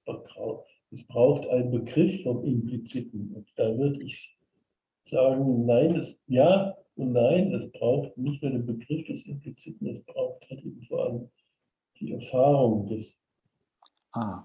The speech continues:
Speaker 1: Impliziten, mit
Speaker 2: Ja.
Speaker 1: dem ich dann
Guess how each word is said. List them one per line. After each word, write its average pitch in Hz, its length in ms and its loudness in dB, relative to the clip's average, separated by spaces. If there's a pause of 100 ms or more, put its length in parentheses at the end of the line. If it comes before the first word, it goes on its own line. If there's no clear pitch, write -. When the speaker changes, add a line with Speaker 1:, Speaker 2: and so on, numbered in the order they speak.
(140)
Speaker 1:
Impliziten, 113 720 -2 (380)
mit 120 200 -2
Speaker 2:
Ja. 107 160 6
Speaker 1:
dem - 280 -12
ich - 60 -8
dann 127 500 4